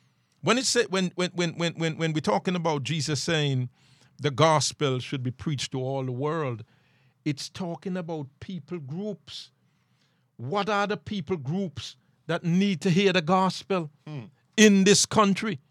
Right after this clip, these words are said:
Speaker 1: What are the people groups? We have to look at it.
Speaker 2: Yes.
Speaker 1: Right? So it, it's talking about people groups in the world. There are more people groups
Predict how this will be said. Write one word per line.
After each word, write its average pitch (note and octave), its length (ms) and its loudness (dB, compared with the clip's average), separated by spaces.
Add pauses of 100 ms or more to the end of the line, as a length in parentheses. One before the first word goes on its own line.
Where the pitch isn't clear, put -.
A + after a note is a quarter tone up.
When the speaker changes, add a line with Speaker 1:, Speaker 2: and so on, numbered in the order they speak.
(1040)
Speaker 1:
What F4+ 140 0
are F4+ 60 0
the B3 80 4
people A#3+ 320 2
groups? B3+ 480 -2 (400)
We B3+ 60 0
have - 100 2
to C4 80 6
look B3+ 180 2
at C4 120 8
it. A#3+ 160 6 (180)
Speaker 2:
Yes. F#2+ 300 -20 (600)
Speaker 1:
Right? G#3 260 4 (280)
So - 220 2
it, G3 100 4 (100)
it's G3+ 180 -2
talking G3+ 360 2
about F#3 280 0
people F#3 300 0
groups D#3+ 420 -4
in F3 100 2
the E3 80 2
world. F#3+ 420 0 (360)
There F3+ 180 6
are E3+ 40 8
more G3 280 8
people G3 380 2
groups E3+ 640 2